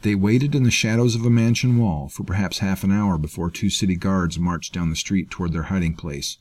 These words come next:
They wore gleaming breastplates over robes of white and brown, scimitars and pistols on their hips, spired helmets with hinged cheek plates, and mail-fringed necks catching the lamplight. When the guards drew even with their position,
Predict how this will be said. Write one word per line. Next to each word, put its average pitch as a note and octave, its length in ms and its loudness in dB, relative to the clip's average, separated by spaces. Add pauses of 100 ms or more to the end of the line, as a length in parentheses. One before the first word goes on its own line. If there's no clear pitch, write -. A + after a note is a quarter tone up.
(840)
They A2 140 2
wore A2 260 4
gleaming A2 440 4
breastplates A2 760 -2
over G#2+ 180 0
robes G2+ 460 2
of F#2 100 0
white F#2 420 -2
and F#2 220 4
brown, E2+ 480 2
scimitars F#2+ 680 0
and F2 140 -2
pistols G2 400 -2
on F2 120 -2
their E2+ 100 -2
hips, - 400 -6
spired G2+ 480 -2
helmets G#2 400 -2
with G2+ 140 -12
hinged G#2 440 0
cheek - 260 -2
plates, - 460 -8 (380)
and G2 160 8
mail-fringed G#2+ 680 0
necks G2+ 460 2
catching E2 520 -4
the E2 80 0
lamplight. E2+ 680 -2 (800)
When F2+ 120 0
the G2 60 2
guards G2 400 0
drew G2 180 2
even G#2+ 380 4
with E2+ 80 -2
their F2+ 160 -2
position, E2+ 580 -4